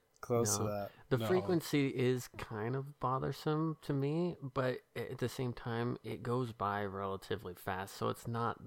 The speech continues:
Speaker 2: that big of an issue. So I don't see how people are freaking out so much about it. <laughs>
Speaker 1: Yeah, well, some people were like, "Oh, there's so many load screens that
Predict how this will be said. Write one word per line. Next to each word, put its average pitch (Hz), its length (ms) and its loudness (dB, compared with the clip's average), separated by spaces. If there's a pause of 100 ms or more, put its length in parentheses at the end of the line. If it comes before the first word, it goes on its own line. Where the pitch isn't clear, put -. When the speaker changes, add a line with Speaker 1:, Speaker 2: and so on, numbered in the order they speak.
(100)
Speaker 2:
that 95 380 -2
big 92 220 -10
of 92 100 -10
an 80 140 -8
issue. 65 420 -8
So 98 420 -6 (480)
I 120 140 0
don't 110 180 0
see 104 180 -2
how 95 180 -4
people 90 360 -6
are 90 180 -6 (600)
freaking 101 480 -4
out 92 200 -4 (340)
so - 300 -4
much 87 280 -6
about - 420 -8
it. 120 180 -4
<laughs> - 40 -12 (760)
Speaker 1:
Yeah, 120 460 4
well, 143 300 0
some 180 220 6
people 190 260 4
were 135 160 8
like, 117 380 6 (160)
"Oh, 147 320 8
there's 131 300 2
so 147 180 6
many 143 240 2
load 131 280 4
screens 120 600 2
that 110 300 2